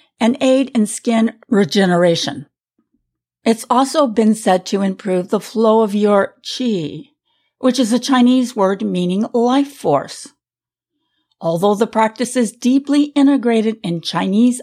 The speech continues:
medicine, some researchers say that the earliest pictorial records originated in ancient Egypt.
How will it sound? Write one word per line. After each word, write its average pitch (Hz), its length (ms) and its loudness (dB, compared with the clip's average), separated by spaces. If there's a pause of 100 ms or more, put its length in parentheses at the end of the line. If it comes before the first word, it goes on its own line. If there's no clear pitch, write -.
medicine, 233 800 -2 (540)
some 247 480 2
researchers 294 1000 -2 (100)
say 208 440 0
that 190 400 -2
the 220 180 -4 (140)
earliest 285 800 0 (320)
pictorial 277 1000 2
records 240 760 -2 (360)
originated 196 1040 0
in 190 320 -4 (160)
ancient 220 540 -2 (120)
Egypt. - 520 -6